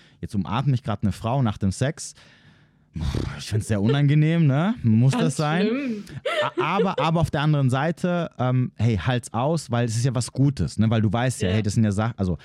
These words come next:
Speaker 1: jemand, der dir Liebe gibt, jemand, der dir Z-, der Zuneigung gibt, dir jemand, der deine Nähe sucht, das ist ja was Positives. Und das ist ja auch das, was du ja haben möchtest, weil du weißt, das tut dir ja gut.
Speaker 2: Genau.
Speaker 1: Das, das Gegenteil ist ja was Schlechtes. Deswegen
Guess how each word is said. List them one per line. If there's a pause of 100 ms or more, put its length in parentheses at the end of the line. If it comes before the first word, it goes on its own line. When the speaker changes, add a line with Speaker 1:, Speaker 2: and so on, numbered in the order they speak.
(160)
Speaker 1:
jemand,
der
dir
Liebe
gibt,
jemand,
der
dir
Z-,
der
Zuneigung
gibt,
dir
jemand,
der
deine
Nähe
sucht,
das
ist
ja
was
Positives.
Und
das
ist
ja
auch
das,
was
du
ja
haben
möchtest,
weil
du
weißt,
das
tut
dir
ja
gut. (480)
Speaker 2:
Genau.
Speaker 1:
Das,
das
Gegenteil
ist
ja
was
Schlechtes.
Deswegen